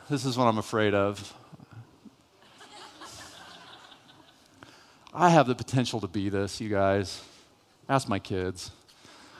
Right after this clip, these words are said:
I, I, I could, I could totally end up here. And if you've spent any time in a church or around church life, you've probably run into this a lot. And,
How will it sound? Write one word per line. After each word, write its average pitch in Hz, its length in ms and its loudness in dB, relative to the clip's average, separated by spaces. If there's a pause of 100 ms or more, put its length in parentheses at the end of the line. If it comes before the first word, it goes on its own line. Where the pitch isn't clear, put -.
(200)
I, 160 160 2 (160)
I, - 440 2
I 156 120 8
could, 160 180 2 (680)
I 147 140 6
could 214 160 -4
totally 165 500 6
end 139 200 4
up 123 180 6
here. 113 500 0 (1120)
And 143 160 6
if 143 120 6
you've 165 180 4
spent 175 340 2
any 170 240 6
time 143 800 4 (500)
in 135 160 4
a 135 60 8
church 127 560 4
or 117 240 4
around 123 460 6 (200)
church - 320 -2
life, 120 540 4
you've 117 260 -8
probably 110 300 4
run 107 240 2
into 101 500 0 (320)
this 113 200 -4
a - 40 2
lot. 117 720 2
And, 98 440 -4